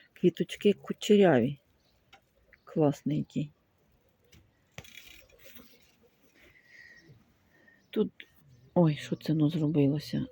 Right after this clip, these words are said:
Бересклети, форчуна плетуться. Бачите, як можна з-, задекорувати стіночку таку непривабливу. Тут теж стіночка. Е,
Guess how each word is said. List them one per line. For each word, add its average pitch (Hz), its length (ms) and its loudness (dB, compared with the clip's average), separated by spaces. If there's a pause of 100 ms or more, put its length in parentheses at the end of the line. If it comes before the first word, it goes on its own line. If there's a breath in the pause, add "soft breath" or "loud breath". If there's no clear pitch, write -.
Бересклети, 165 840 0
форчуна 185 720 0
плетуться. 240 640 0
Бачите, 233 320 2
як - 100 -2
можна 170 420 2 (120)
з-, - 340 -6
задекорувати 170 760 2
стіночку 160 760 -2 (600 loud breath)
таку 160 420 -2 (100)
непривабливу. 160 1080 4 (1400 loud breath)
Тут 165 200 -2
теж 160 200 6
стіночка. 180 920 -2 (1000 soft breath)
Е, 156 440 4